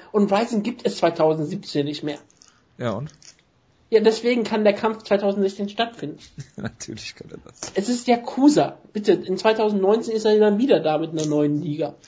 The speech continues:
Speaker 2: Ich glaube, ich
Speaker 1: die
Speaker 2: spreche
Speaker 1: keine
Speaker 2: da mal
Speaker 1: Probleme
Speaker 2: mit
Speaker 1: hat.
Speaker 2: Strigger drüber, dem du ja schon unterstellt hast.
Speaker 1: Ich glaube, du warst derjenige, der unterstellt hat,
Speaker 2: Ich hab
Speaker 1: äh,
Speaker 2: gar nichts unterstellt.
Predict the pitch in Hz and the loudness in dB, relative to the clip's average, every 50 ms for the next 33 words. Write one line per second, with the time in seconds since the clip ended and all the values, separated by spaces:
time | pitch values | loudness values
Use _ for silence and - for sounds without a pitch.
0 | - - - - - 123 131 139 143 135 - 180 175 - - 127 247 247 214 139 | -18 -16 -16 -2 2 4 4 4 2 0 -2 -6 -8 -6 -2 0 2 4 2 4
1 | 127 131 143 147 143 139 139 143 143 139 - - - - - 139 135 123 110 107 | 4 2 2 2 0 -2 -4 -6 -8 -6 -6 -6 -6 -4 -4 0 0 0 0 0
2 | 107 107 104 110 110 107 101 95 107 107 104 110 113 117 113 107 107 107 - 117 | -4 -2 0 0 0 0 0 -2 -6 -6 -4 -6 -2 0 2 0 0 -2 -8 -10
3 | 113 101 101 - 101 95 98 107 110 107 107 101 98 - - - - _ _ - | -12 -12 -10 -10 -12 -6 -2 -4 -2 0 -2 -4 -4 -4 -8 -18 -20 _ _ -20
4 | - - - - - - _ _ _ - - - - 220 214 208 180 151 156 202 | -20 -20 -20 -20 -20 -20 _ _ _ -20 -14 2 4 6 6 6 4 4 2 -2
5 | 233 226 196 160 151 - - 156 147 147 151 151 151 151 156 151 - - 151 156 | 0 2 2 0 0 -2 -6 -4 -4 -2 -2 -4 -4 -6 -10 -10 -6 -6 -6 -6
6 | 156 160 151 147 - - - - 208 196 147 143 160 202 170 202 254 262 185 202 | -6 -8 -10 -4 -4 -4 2 4 4 4 4 4 4 6 8 8 8 8 6 0
7 | 185 143 - 143 131 - 131 120 107 - - 110 104 101 98 85 101 - - | 0 0 -4 -6 -2 0 0 0 0 -2 -4 -6 -6 -4 -6 -8 -10 -14 -20